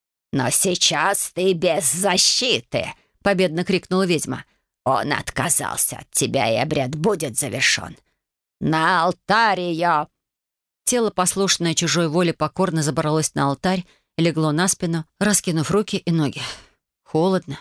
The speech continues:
я покрылась мурашками с головы до ног, и сарафан не спасал. «А сирена вам зачем?» — спросила я, вспомнив про Ульяну и стремясь хоть как-то оттянуть время. Да, защиты Грина на мне не было, но он должен был почувствовать,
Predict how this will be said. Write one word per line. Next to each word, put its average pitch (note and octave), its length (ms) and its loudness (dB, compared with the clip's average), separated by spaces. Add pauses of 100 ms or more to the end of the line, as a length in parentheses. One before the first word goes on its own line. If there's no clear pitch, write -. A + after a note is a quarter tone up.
(160)
я E3+ 80 -2
покрылась F3+ 500 0
мурашками E3+ 520 0
с D3+ 60 -2
головы E3+ 320 0
до E3 160 -2
ног, D3 300 -6 (340)
и C3 60 0
сарафан F#3 460 0
не D#3+ 80 0
спасал. C3+ 520 -2 (1200)
«А F3 60 0
сирена F3+ 480 0
вам C3+ 180 -4
зачем?» — D3 540 0 (220)
спросила F#3 600 0
я, E3+ 180 2
вспомнив D#3+ 520 -2
про E3 160 0
Ульяну D#3+ 500 2 (380)
и - 20 2
стремясь F3+ 420 2
хоть - 180 -2
как-то F3+ 360 -2
оттянуть E3+ 520 0
время. C3+ 340 -2 (640)
Да, G3+ 200 2
защиты E3 460 0
Грина G3 320 2
на F3 160 2
мне F3 260 2
не D#3 180 0
было, C3 240 -2
но D#3 340 0
он E3 200 0
должен F#3 340 0
был E3+ 140 0
почувствовать, - 720 -4